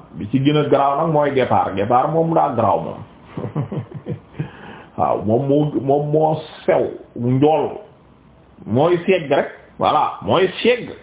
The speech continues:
<laughs> Tere buñ tere ngay daal di sàkku ak laltu ak di fanaan di, wala di tëdd, wala def loo xam da nga ciy toog ko tëdd ci li nga xam ne mooy deru,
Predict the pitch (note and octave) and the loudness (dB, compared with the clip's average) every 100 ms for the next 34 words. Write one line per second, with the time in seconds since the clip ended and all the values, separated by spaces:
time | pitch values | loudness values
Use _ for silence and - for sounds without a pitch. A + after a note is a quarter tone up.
0 | - - - - - - - - - - | -20 -16 -10 -10 -12 -20 -20 -20 -20 -20
1 | - - - - F#3+ B3 B3 B3+ - A#3 | -20 -20 -6 2 2 2 -2 -2 2 2
2 | A#3+ - - - - - - - - - | 2 -4 -16 -20 -20 -20 -20 -20 -20 -6
3 | A#2 D#3+ G3 F#3 G3+ G3 F#3 - E3 - | 2 2 4 0 0 0 -4 -8 -10 0
4 | G3+ - F3+ F3+ F3 - E3+ D#3+ D3+ F3+ | 0 0 2 2 2 -2 -2 2 2 2
5 | D#3+ D3+ D#4+ - - - - E3 D#3+ F3+ | 0 -2 -6 -6 -20 -14 -2 -2 0 -2
6 | F#3 F3+ D3+ E3 D3+ D#3 F#3 F3 F#3+ G3 | 2 0 0 -2 2 2 2 0 2 2
7 | E3 E3 E3+ F#3 F3 F3 E3+ E3 E3 E3+ | 2 2 2 0 0 2 0 0 -2 0
8 | F#3 F3 F3 E3 D3 - D#3+ D3 - E3 | -2 2 2 2 -2 0 2 0 2 2
9 | G3 G3 F#3 F3 D#3+ D3+ D#3 G3+ C#4 - | 2 0 0 -2 0 2 2 0 -6 -14
10 | - - - - A#2 D#3 G3 B3 | -20 -20 -20 -10 0 2 4 0